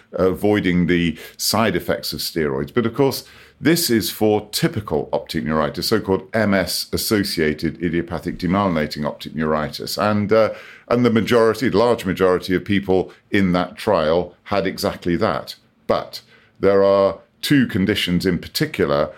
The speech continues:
where optic neuritis has a particularly poor outcome, and that urgent treatment with steroids, even plasma exchange, is needed to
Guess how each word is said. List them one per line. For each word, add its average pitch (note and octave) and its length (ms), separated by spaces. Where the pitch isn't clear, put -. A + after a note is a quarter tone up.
where F2 380
optic - 340
neuritis F#2 840
has F#2 260
a E2+ 220
particularly F2 560
poor F2+ 480
outcome, D2 640
and E2+ 260
that E2+ 240
urgent G2 680
treatment E2+ 400
with E2 120
steroids, F#2+ 560
even G2 300
plasma F2+ 420
exchange, E2 720
is F2+ 200
needed E2 440
to E2 300